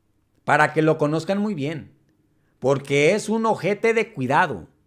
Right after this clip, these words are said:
Un ojete de cuidado. Pues está él, no sé qué estén tramando ahí en la Suprema Corte,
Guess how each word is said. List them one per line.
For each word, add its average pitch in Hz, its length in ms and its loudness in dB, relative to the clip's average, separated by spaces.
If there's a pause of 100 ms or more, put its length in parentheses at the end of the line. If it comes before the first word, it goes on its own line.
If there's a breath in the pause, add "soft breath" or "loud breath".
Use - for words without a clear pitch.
(320)
Un 240 680 2
ojete 214 880 2
de 156 340 0
cuidado. 139 560 6
Pues 147 160 2
está 294 400 6
él, 330 260 2
no 349 160 -2
sé 269 200 0
qué 277 180 8
estén 262 300 4
tramando 226 440 6
ahí 220 200 4
en 214 340 2
la 175 140 6
Suprema 202 560 2
Corte, 254 640 4